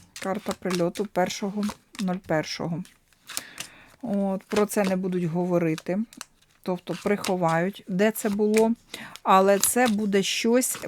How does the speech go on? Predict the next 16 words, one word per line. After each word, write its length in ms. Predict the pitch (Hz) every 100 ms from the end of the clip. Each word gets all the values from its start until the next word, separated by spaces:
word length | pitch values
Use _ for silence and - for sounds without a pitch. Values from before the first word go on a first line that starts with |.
| 208
пов'язане 920 | 185 175 185 202 214 208 196 196 190
з, 200 | - -
м, 760 | 196 190 185 233 175 175 170 165
енергоресурсами. 1080 | 185 180 185 190 190 170 175 156 - 151 151 175 _ - - - - - 214
Е, 580 | 190 196 190 185 185
багатоквартирні 1200 | 180 165 208 214 220 202 - 202 - 196 185 180 170
будинки, 880 | 175 170 185 254 302 - 294 294 302 - - -
якісь 440 | 196 196 208 190 185
висотки 600 | 175 - 247 262 - 226
будуть 640 | 175 185 208 220 180 160
бачити 720 | 156 170 160 - - 170 170
це, 380 | 175 - 170 165
будуть 360 | 160 165 220 190
бачити 720 | 143 147 143 - 170 - 180
це. 260 | - 147 151 - - - _ _ _ _ _ - _ _ _ _ _ _ - _ _ - - - - _ - _ - - _ - - - - - - _ - - - _ - -
Так, 680 | 185 170 156 147 - - -